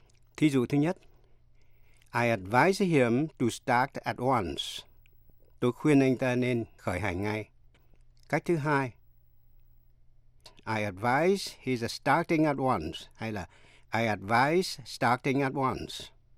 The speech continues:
Nghĩa là sau advise có một verb có đuôi in. Và sau nữa là sau advise có that, tiếp theo là một subjunctive.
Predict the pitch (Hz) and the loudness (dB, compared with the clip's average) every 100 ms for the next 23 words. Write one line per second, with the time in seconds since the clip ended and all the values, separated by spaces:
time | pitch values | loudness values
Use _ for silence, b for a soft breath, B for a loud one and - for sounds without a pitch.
0 | _ - - 101 90 - 110 107 107 92 | _ -20 -10 -8 -6 -4 -2 -4 -8 -12
1 | 87 104 107 135 135 123 _ - 95 92 | -4 -2 0 -2 -8 -16 _ -14 -6 -6
2 | 107 - _ - 110 117 143 - 110 110 | -6 -12 _ -12 -4 -4 -4 -6 -6 -6
3 | - 113 90 - - - _ _ - - | -2 -4 -4 -14 -20 -20 _ _ -20 -10
4 | 104 98 127 127 127 156 131 - - 135 | -8 -4 0 0 0 -2 -4 -6 -2 0
5 | 131 117 117 131 160 175 - - - - | 2 0 0 0 0 -4 -8 -20 -18 -6
6 | 123 117 127 190 - - - - - 139 | -6 -2 0 0 -2 -20 -20 -20 -6 -4
7 | 143 120 113 101 90 82 - 104 85 120 | -4 -6 -6 -6 -8 -12 -12 -12 -4 -2
8 | 120 95 | -2 -6